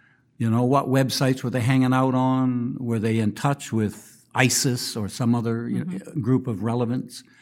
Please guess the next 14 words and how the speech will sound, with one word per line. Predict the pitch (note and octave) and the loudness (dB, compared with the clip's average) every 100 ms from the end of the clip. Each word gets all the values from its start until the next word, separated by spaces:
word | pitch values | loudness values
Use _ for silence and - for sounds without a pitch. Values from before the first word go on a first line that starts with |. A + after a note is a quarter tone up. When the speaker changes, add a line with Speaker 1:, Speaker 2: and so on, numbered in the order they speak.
| - - - - - | -20 -20 -20 -20 -4
Speaker 1:
Uh, | A2 G#2 G2 F#2+ | 0 0 0 0
what | A2+ C3 | 2 2
about | B2 A#2 | 2 0
family? | - B2 B2 B2 A#2 | 0 2 4 2 0
So | B2 A#2 | 0 0
we | A2 | -2
talk | - B2 - | -4 -6 -6
to | A#2+ G#2+ - _ - | -6 -6 -8 _ -6
neighbors, | - A#2+ B2 A#2+ B2+ - - | 0 2 2 -2 -8 -12 -6
you | B2 | 0
know. | A2+ A2 A#2+ - _ _ _ _ - - - - - - - - - | 0 0 -6 -12 _ _ _ _ -20 -20 -20 -20 -20 -20 -20 -18 -2
And | F3+ | -2
so | - G3 F3+ | 2 4 6
we, | E3 D3+ D3 | 8 8 6